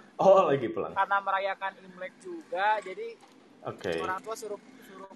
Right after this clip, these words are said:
Speaker 2: pulang, ya akhirnya pulang ke Tasik untuk sementara. Tapi Sabtu,
Speaker 1: Ah,
Speaker 2: Sabtu
Speaker 1: oke,
Speaker 2: ini
Speaker 1: oke.
Speaker 2: saya mau berangkat ke Jogja, Mas.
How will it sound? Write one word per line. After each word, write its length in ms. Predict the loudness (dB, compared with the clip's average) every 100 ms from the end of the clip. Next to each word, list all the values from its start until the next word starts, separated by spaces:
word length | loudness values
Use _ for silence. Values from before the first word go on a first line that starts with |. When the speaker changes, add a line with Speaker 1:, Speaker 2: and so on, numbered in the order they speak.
| -10
Speaker 2:
pulang, 380 | -6 -4 -6 -8
ya 320 | -8 -8 -8
akhirnya 240 | -12 -14 -10
pulang 180 | -10 -8
ke 60 |
Tasik 320 | -8 -8 -10 -18
untuk 160 | -18 -16
sementara. 540 | -16 -8 -6 -4 -6 -10 -16 -16 -16 -18 -8
Tapi 300 | -4 -2 -2
Sabtu, 320 | 4 8 8 8
Speaker 1:
Ah, 260 | 6 6 4
Speaker 2:
Sabtu 180 | 0
Speaker 1:
oke, 140 | -6 -10
Speaker 2:
ini 160 | -10 -10 -8
Speaker 1:
oke. 60 | -4
Speaker 2:
saya 160 | -4 -2
mau 160 | -4
berangkat 440 | -4 -6 -4 -4 -6 -10
ke 100 | -16 -16 -16
Jogja, 380 | -16 -10 -6 -6
Mas. 240 | -6 -12